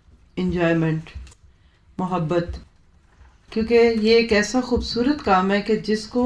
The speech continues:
अगर हम अपनी ज़िंदगी में लेते हैं ना और enjoy करते हैं, तो आप देखेंगे कि बहुत सारे लोग इससे फ़ायदा उठाते हैं और फिर एक नई नस्ल चलती है। ये ऐसी है कि जैसे कोई बीज आप घर में लाएं, लेकिन आपकी गलती की वजह से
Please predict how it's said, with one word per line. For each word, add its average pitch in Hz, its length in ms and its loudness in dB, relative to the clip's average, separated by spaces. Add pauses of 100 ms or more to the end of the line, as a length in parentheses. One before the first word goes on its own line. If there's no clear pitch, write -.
अगर 214 240 0
हम 214 260 -2
अपनी 202 260 -4
ज़िंदगी 185 420 -4
में 226 140 -2
लेते 170 300 -2
हैं 240 140 0
ना 185 220 -4 (480)
और 214 120 2
enjoy 220 400 4
करते 196 320 0
हैं, 175 260 -4 (260)
तो 208 60 -2
आप 202 100 0
देखेंगे 202 560 0
कि 220 240 -2
बहुत 247 440 -2
सारे 208 320 2
लोग 208 180 2
इससे 196 200 -2
फ़ायदा 180 300 -4
उठाते 170 380 -4
हैं 165 140 -4 (420)
और 214 200 0 (120)
फिर 254 140 2
एक 262 160 -2
नई 208 260 4
नस्ल 240 380 2
चलती 180 440 0
है। 160 160 -2 (420)
ये 220 180 4
ऐसी 247 240 2
है 285 80 2
कि 269 140 -2
जैसे 226 280 2
कोई 247 160 -2
बीज 220 320 0
आप 233 220 2
घर 202 240 0
में 220 160 0
लाएं, 190 380 0 (880)
लेकिन 233 300 0
आपकी 233 360 2
गलती 202 340 0
की 277 140 0
वजह 190 300 2
से 170 220 -4